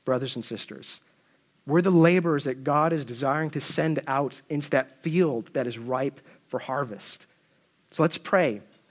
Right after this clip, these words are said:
and ask the Lord for his grace to help us do that. Father,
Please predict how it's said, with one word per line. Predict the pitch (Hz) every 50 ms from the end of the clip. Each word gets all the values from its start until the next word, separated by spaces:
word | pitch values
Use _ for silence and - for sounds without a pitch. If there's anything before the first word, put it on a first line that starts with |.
| _ -
and | 131 127
ask | 127 135 147 - - -
the | 139
Lord | 120 120 127 127 123
for | - - 113
his | 120 113 -
grace | - 127 113 113 107 -
to | - -
help | - 107 - -
us | 101 -
do | - 104
that. | 92 92 92 90 _ _ _ _ _ _ _ _ _ _ _ _ _ _ _ _ _ _ _ _ _ _ _ _ _ _ _ _ _ _ _ _ _ _ _ _ _ _ _ _ _ _ _ _ _ _ _ _ _ _ _ _ _ _ _ _ _ _ _ _ _ _ _ _ _ _ _ _ _ _ _ _ _ _ -
Father, | - 113 120 117 117 113 113